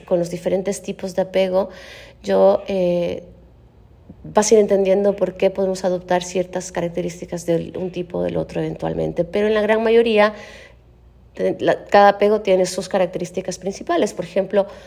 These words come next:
las características del apego ansioso, como dije hace un momento, dan prioridad a las emociones, ya que estas emociones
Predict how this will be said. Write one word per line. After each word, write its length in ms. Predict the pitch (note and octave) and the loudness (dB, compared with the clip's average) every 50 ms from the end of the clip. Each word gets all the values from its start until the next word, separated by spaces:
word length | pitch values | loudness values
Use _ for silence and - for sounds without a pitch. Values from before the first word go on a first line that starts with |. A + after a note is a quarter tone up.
| - - - - - - - - - - - | -20 -20 -20 -20 -20 -20 -20 -20 -20 -12 -8
las 140 | G3+ F#3+ - | -8 -4 2
características 680 | G#3 F#3+ F#3 F#3 G#3 G3 G3+ - - A3 - A3 G3+ | 2 2 2 2 0 -2 -2 -4 -6 -6 -4 -4 -2
del 160 | F3+ G3+ F#3+ | -2 0 0
apego 300 | F#3+ F#3 F#3 - F#3+ F#3+ | 0 0 0 2 2 4
ansioso, 560 | F#3+ F#3+ F#3 - G3+ G3 G3 - - A#3+ - - - - | 2 2 0 -2 -4 -4 -4 -4 -6 -8 -8 -8 -12 -10
como 180 | - - F#3+ F3 | -6 -4 -2 0
dije 240 | F3 F3+ F3 - G3+ | 0 0 -2 -4 -6
hace 140 | - - F#3+ | -4 -2 0
un 60 | F#3 | 0
momento, 520 | F3+ F3+ F3+ F3+ F3+ - A#3+ - - - - - - - - - - - - - F3 - - | 0 0 0 -2 -2 -4 -4 -4 -6 -10 -18 -20 -20 -20 -20 -20 -20 -20 -18 -16 -16 -16 2
dan 140 | - A3 A3+ | 4 4 4
prioridad 380 | A3 A3+ G#3+ G#3+ G3+ G#3 A#3 B3+ | 4 4 2 4 4 6 4 4
a 40 | A3 | 2
las 160 | F#3 F3+ F3 | 2 0 0
emociones, 680 | F3 F3 E3+ E3+ - E3+ E3+ E3+ F3 - - - - - - - | -2 -2 -2 -4 -4 -4 -4 -4 -6 -10 -12 -14 -16 -18 -12 -6
ya 120 | - G3+ | -6 -2
que 160 | G3 G#3+ - - | 0 0 4 4
estas 340 | D4+ F4 F4 - G4+ F4 - | 4 4 4 0 -2 0 0
emociones 840 | C#4 A#3 G#3+ G#3 - - F#3 F#3 F3+ F3 F#3+ G#3+ B3+ C#4 - - | 0 0 0 -2 -4 -4 -2 -2 -2 -2 -2 -4 -6 -8 -12 -16